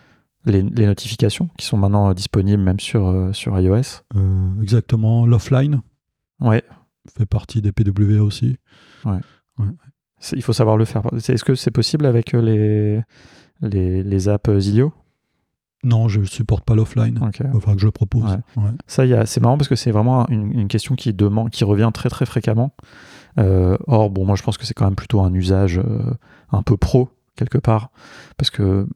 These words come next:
Speaker 1: les, les, les,
Speaker 2: Mhm.
Speaker 1: les gens ont souvent un accès un peu permanent, euh, à Internet,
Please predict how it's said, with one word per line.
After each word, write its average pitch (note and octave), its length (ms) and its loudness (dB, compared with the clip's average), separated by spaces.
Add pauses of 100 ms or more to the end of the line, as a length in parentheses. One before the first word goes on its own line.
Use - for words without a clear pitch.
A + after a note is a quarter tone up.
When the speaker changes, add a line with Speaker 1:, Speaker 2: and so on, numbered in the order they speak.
Speaker 1:
les, F#2 260 2
les, F2+ 380 -2
les, - 280 -2
Speaker 2:
Mhm. A#2 380 -2
Speaker 1:
les G#2+ 220 2
gens G#2 220 4
ont G2 120 0
souvent G2+ 460 0
un F2 80 0
accès F#2+ 300 -2
un F#2 120 0
peu G2 380 -4 (160)
permanent, F#2+ 580 0
euh, F2+ 140 -2
à F#2+ 60 -2
Internet, A2 500 -2